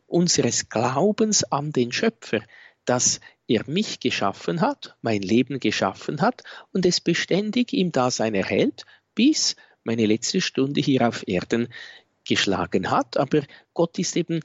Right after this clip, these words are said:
äh, so unendlich groß, so unendlich gut, äh, er ist Liebe, dass er mich nicht nur einfach hier für ein zeitlich beschränktes Leben, eben Schöpfer der, der Erde, sondern er ist auch der Schöpfer des Himmels, der unsichtbaren Dinge. Äh,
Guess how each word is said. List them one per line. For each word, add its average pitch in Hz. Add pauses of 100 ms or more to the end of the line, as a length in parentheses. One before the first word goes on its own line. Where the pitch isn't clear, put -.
(360)
äh, 160
so 156
unendlich 170
groß, 185
so 160
unendlich 139
gut, 214
äh, -
er 147
ist -
Liebe, 170 (280)
dass 135
er 135
mich 143
nicht 220
nur 233
einfach 156
hier 175 (400)
für 143 (360)
ein 113
zeitlich 104
beschränktes 110
Leben, 196
eben 104
Schöpfer -
der, 98 (400)
der 104 (100)
Erde, - (320)
sondern 165
er 156
ist 147
auch 131
der 143
Schöpfer -
des 165
Himmels, 170
der 110 (280)
unsichtbaren 101
Dinge. 98 (280)
Äh, 101